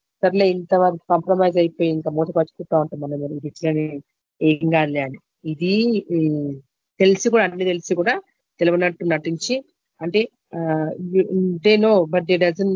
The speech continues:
like that they will act అనమాట. అంటే అట్లా అయితే ఉంటది మనకి. చాలా మంది ఎవరైతే దేవుడు ఆత్మీయంగా లేరో వాళ్ళకి అట్లనే అనిపిస్తుంటారు. అది వాళ్ళు, వాళ్ళకి వాళ్ళు మోసపరుచుకుంటున్నారు అనమాట.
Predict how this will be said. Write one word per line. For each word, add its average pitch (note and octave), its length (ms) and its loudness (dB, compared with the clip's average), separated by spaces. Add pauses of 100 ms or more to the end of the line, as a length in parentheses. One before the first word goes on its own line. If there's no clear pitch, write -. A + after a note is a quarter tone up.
(100)
like E3 200 0
that F3+ 180 -2
they E3 120 0
will E3 200 0
act D3+ 180 -8
అనమాట. C#3+ 280 -6
అంటే - 240 -6
అట్లా G#3+ 320 0
అయితే G#3 320 -2
ఉంటది B3 220 -2
మనకి. F3+ 280 -2 (100)
చాలా E3+ 180 2
మంది F#3+ 480 -4 (380)
ఎవరైతే G3 640 2
దేవుడు F3+ 360 0
ఆత్మీయంగా E3+ 460 -2
లేరో D#3 300 2
వాళ్ళకి E3 360 0
అట్లనే F3+ 400 -2
అనిపిస్తుంటారు. D#3+ 580 -4
అది D#3 300 -2
వాళ్ళు, F#3+ 220 2
వాళ్ళకి D#3+ 420 -2
వాళ్ళు F#3 120 2
మోసపరుచుకుంటున్నారు D#3+ 960 -4
అనమాట. C3+ 260 -10